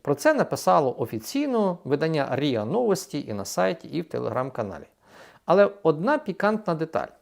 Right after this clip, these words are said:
Що, власне, пише ріа, цитуючи Мединського? «Прочитав новину, що розповсюджується всіма світовими агентствами, що нібито мені телефонував Умеров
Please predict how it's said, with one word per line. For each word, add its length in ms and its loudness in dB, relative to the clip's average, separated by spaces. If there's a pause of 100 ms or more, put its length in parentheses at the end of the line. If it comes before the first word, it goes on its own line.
(760)
Що, 300 2
власне, 380 6
пише 500 0
ріа, 400 0 (100)
цитуючи 680 0
Мединського? 680 -4 (540)
«Прочитав 520 4
новину, 560 6
що 200 -2
розповсюджується 840 2
всіма 360 0
світовими 600 0
агентствами, 760 -2
що 260 -2
нібито 560 4
мені 360 0
телефонував 800 0
Умеров 480 -2